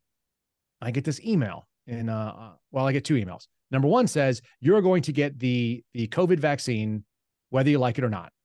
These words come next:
mandate." This is, uh, Executive Order fourteen zero four three from the Biden administration. And I'd already had covid on duty,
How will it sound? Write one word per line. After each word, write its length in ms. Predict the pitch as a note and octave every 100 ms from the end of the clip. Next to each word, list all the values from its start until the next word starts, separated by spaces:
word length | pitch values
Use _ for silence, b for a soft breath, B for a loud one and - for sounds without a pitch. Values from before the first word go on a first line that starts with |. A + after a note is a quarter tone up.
| _
mandate." 460 | B2 A#2+ G#2+ F2+ -
This 200 | A#2 -
is, 120 | A2
uh, 160 | A#2 G#2+
Executive 400 | A#2 C3+ B2+ B2+
Order 180 | B2+ B2
fourteen 380 | B2+ B2+ - B2
zero 200 | A#2 A#2
four 180 | B2+ A2+
three 260 | A2+ A2
from 160 | G#2 G#2+
the 60 |
Biden 220 | F#2+ C3+ B2+
administration. 520 | G#2 F#2 G2 - _ _ _ _ _
And 260 | B2 A#2 A2+
I'd 140 | A2+
already 140 | B2+ A#2
had 200 | A2+ G2
covid 280 | C3+ A#2
on 100 | G2
duty, 440 | F#2+ F#3+ F#3 F3+